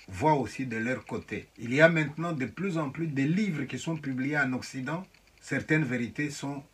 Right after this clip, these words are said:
révélées. Monsieur James Kabarebe, est-ce que vous n'êtes pas venu au Congo, soi-disant comme l'un de nos frères ? Est-ce que vous n'avez pas occupé le poste de chef d'état-major de l'armée congolaise ?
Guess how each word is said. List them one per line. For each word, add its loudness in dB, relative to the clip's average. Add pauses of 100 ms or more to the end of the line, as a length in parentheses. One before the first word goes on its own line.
révélées. -2 (360)
Monsieur -2
James 2
Kabarebe, -2 (100)
est-ce -2
que 4
vous 6
n'êtes 2
pas 4
venu 2
au 0
Congo, 2 (160)
soi-disant 2
comme 0
l'un 6
de 6
nos 2
frères ? 0 (240)
Est-ce -6
que 2
vous 4
n'avez 4
pas 2
occupé 2
le 2
poste -6 (180)
de -4
chef 6
d'état-major 2
de 2
l'armée 2
congolaise ? 0